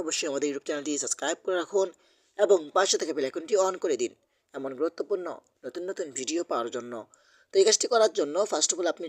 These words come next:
চলে যাবেন আপনি যে ফোনটা কিনতে চাচ্ছেন সেই ফোনের ডায়াল প্যাডে। আসার পর এখানে আপনি টাইপ করে লিখবেন স্টার হ্যাশ জিরো সিক্স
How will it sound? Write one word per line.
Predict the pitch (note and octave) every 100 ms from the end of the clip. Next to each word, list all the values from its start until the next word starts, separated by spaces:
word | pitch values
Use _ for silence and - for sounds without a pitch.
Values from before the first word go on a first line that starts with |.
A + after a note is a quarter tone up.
| C#3
চলে | B2+ C3
যাবেন | D3 F#3
আপনি | F3 E3+ E3
যে | F3 E3
ফোনটা | F#3 F3 G3 -
কিনতে | G#3+ G#3 G#3+
চাচ্ছেন | D3 - C3+ - _ -
সেই | - F#3+ -
ফোনের | F#3+ G#3 E3
ডায়াল | B2 B2
প্যাডে। | B2+ G2+ - - -
আসার | - F#3+ F#3+
পর | F3+
এখানে | F3 F#3
আপনি | F#3 D#3+
টাইপ | D3 -
করে | C#3+ C#3+
লিখবেন | C3 F3 F#3 - E3
স্টার | - - E3 D3+
হ্যাশ | C#3 D3+ D#3+ - C#3+ C#3
জিরো | D#3 D#3+ D#3+ -
সিক্স | D3+ D3+ E3